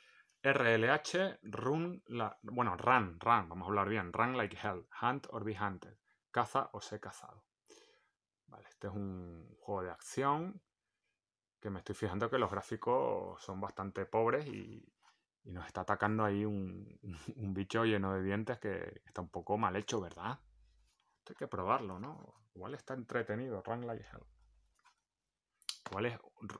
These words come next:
huye de él, o sea, corre de, de este juego. Midway, Roadkill. Juego de combate de vehículos. También es un subgénero bastante popular. Pues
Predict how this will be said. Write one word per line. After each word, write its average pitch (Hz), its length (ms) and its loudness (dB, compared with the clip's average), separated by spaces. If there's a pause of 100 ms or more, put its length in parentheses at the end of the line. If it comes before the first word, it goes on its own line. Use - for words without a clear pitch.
(140)
huye 117 340 2
de 127 120 4
él, 101 140 0
o - 60 -10
sea, 85 360 -14
corre 110 320 2
de, 101 180 2
de 101 80 -4
este - 200 -8
juego. 117 360 -6 (1800)
Midway, 123 460 4
Roadkill. 110 1120 2 (1040)
Juego 113 260 4
de 123 180 6
combate 107 420 0
de 143 100 6
vehículos. 104 480 0
También - 280 -16
es 85 60 -10
un 110 100 -4
subgénero 98 640 -2
bastante 101 460 -4
popular. 87 520 -6
Pues 82 240 -16